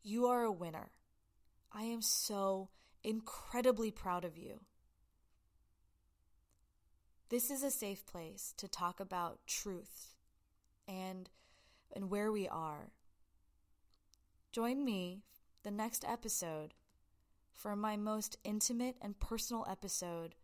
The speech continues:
of The Witch Doctor. And until then, I love you all.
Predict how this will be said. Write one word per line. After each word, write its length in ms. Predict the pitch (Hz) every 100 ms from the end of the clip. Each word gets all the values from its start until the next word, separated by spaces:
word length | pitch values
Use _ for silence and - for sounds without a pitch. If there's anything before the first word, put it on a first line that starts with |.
| - _ _
of 160 | 202 175
The 80 | 185
Witch 240 | 175 -
Doctor. 380 | 165 151 - - - _ _ _ _ _ _ _ _ _ _ _ _ - - _ _ _ _ _ -
And 100 | 190
until 300 | 185 - 208
then, 360 | 190 185 240 - _ _ _ _ _ _ _ _ _ _ _ _ _ _
I 60 | 190
love 180 | 190 190
you 140 | 196
all. 260 | 180 156